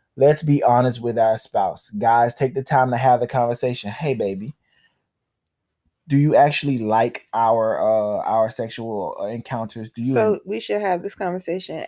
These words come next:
Speaker 2: after every sexual
Speaker 1: No, I'm not saying
Speaker 2: encounter.
Speaker 1: after. It, it shouldn't take you to have a conversation after every sexual encounter.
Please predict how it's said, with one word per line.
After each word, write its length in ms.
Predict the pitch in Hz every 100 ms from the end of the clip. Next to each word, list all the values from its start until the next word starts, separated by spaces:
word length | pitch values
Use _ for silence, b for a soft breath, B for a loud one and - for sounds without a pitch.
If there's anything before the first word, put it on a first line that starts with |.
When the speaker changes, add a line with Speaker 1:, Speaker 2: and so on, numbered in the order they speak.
| -
Speaker 2:
after 420 | 160 175 - 165
every 320 | - 165 165 185
sexual 640 | 170 180 - 147 147 - _ _ _ _ _ _ _ _ _ _ _ -
Speaker 1:
No, 340 | 139 180 185 151
I'm 80 | 156
not 180 | 120
saying 160 | - 123
Speaker 2:
encounter. 260 | 117 135 127
Speaker 1:
after. 0 |
It, 240 | 147 143
it 120 | 170 170
shouldn't 300 | 202 180 175
take 240 | 208 -
you 60 | 190
to 80 |
have 180 | 196 151
a 60 | 151
conversation 520 | 160 139 143 139 117
after 240 | 117 151 95
every 340 | 127 117 117
sexual 440 | 131 120 - 101 101
encounter. 420 | 101 90 73